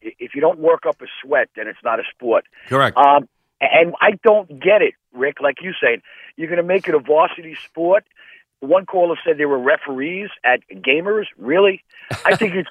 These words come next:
Speaker 1: ridiculous. Um, a lot of states are jumping on this bandwagon. And, uh, kids that, you know, may not have hand-eye coordination to play sports, i-, it's an addictive thing.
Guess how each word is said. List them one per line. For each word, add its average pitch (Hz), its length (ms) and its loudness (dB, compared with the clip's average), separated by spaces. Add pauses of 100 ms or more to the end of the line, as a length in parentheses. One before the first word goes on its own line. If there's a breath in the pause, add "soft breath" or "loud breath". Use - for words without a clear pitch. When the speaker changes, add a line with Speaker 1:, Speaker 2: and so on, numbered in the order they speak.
Speaker 1:
ridiculous. 139 640 0 (220)
Um, 135 480 2 (300 loud breath)
a 123 60 0
lot 143 200 4
of 160 120 -4
states 160 300 -2
are 131 80 2
jumping 139 340 0
on 131 140 0
this 120 180 -8
bandwagon. 110 680 -2 (400 loud breath)
And, 139 340 4
uh, 139 260 0 (380 loud breath)
kids 233 300 -2
that, 196 180 4 (240)
you 160 60 -14
know, 190 140 2
may 170 180 -6
not 202 200 2
have 185 200 -4 (100)
hand-eye 175 340 -2
coordination 160 640 -2
to 135 60 -20
play 135 220 -2 (100)
sports, 175 360 -2 (520 loud breath)
i-, 160 60 -2
it's 180 220 -4
an 202 80 -2
addictive 196 500 0
thing. 240 280 0